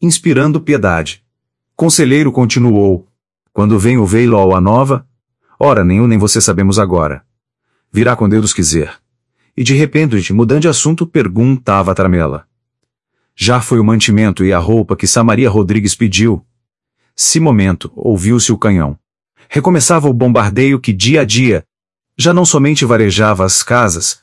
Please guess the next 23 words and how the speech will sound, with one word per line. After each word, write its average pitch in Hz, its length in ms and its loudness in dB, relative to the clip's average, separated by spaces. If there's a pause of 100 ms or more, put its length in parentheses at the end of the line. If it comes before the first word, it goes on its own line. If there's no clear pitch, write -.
como 170 200 -2
ateava 151 400 0
o 139 80 2
incêndio 113 500 0
às 101 160 0
palhoças. - 800 -4 (720)
Os 113 160 -2
roncos 110 460 0
suederam-se 123 720 0
uns 120 100 2
aos 110 160 2
outros 120 300 0
durante 113 340 0
muito 135 320 0
tempo, 139 540 -2
depois 123 600 -2
pararam 131 480 0
cansados 117 720 0
de 113 80 -2
destruição. 110 720 -2 (720)
Cessado 165 600 0
o 120 60 0
canhoneio, 139 640 0